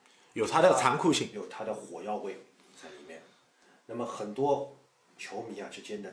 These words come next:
Speaker 2: 对立的情绪还是比较
Speaker 1: 比较重的。
Speaker 2: 比较激烈的。那么包括这些球迷呢，他可能在本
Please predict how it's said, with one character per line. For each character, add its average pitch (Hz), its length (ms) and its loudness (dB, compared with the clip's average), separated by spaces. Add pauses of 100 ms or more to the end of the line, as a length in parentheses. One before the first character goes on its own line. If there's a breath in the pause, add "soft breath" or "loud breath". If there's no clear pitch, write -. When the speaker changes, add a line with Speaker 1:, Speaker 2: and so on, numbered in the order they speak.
Speaker 2:
对 143 140 -2
立 104 340 -6
的 98 120 -10
情 - 280 -16
绪 - 280 -12 (880 soft breath)
还 - 180 -12
是 - 300 -10 (480)
比 78 140 -20
较 - 280 -14 (220)
Speaker 1:
比 98 100 -14
较 98 160 -4
重 104 220 -10
的。 90 80 -20 (120)
Speaker 2:
比 - 60 -20
较 - 140 -14
激 110 200 -8
烈 104 200 -6
的。 - 80 -16 (560 loud breath)
那 120 80 -10
么 110 140 -10
包 156 160 0
括 147 120 -2
这 123 80 -4
些 123 100 0
球 - 200 -8
迷 104 120 -12
呢， 92 140 -12
他 143 160 -6
可 135 180 -12
能 104 140 -14
在 110 300 -6 (160)
本 - 120 -10